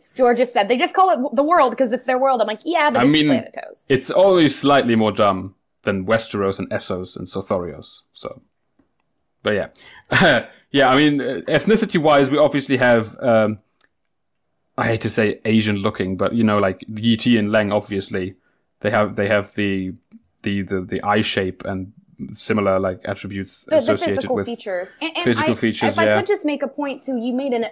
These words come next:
Speaker 1: excellent point, th-, and this is a huge part of, of, um, of colonial and post-colonial studies, is, is the idea of the European self that tells us about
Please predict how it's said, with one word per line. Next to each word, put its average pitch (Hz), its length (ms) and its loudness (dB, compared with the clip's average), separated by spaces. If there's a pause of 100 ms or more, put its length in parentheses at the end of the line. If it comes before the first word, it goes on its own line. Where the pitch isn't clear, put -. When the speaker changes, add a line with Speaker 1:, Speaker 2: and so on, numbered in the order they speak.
Speaker 1:
excellent 254 460 -12
point, 202 300 -10 (520)
th-, 233 120 0
and 254 120 2
this 247 120 0
is 208 120 -8
a - 20 -8
huge 294 320 -4
part 220 260 0
of, 185 140 -8 (140)
of, 196 340 -2 (160)
um, 190 520 -4 (600)
of 208 240 0
colonial 247 440 -2
and 208 80 -8
post-colonial 208 500 -8
studies, 277 320 -4
is, 233 180 -2
is 220 220 -2
the - 100 -6
idea 240 540 -2
of 214 300 0
the 208 80 -6
European 233 480 -2
self 220 340 -2
that 214 160 0
tells 262 320 -4
us 240 180 -4
about 185 440 -2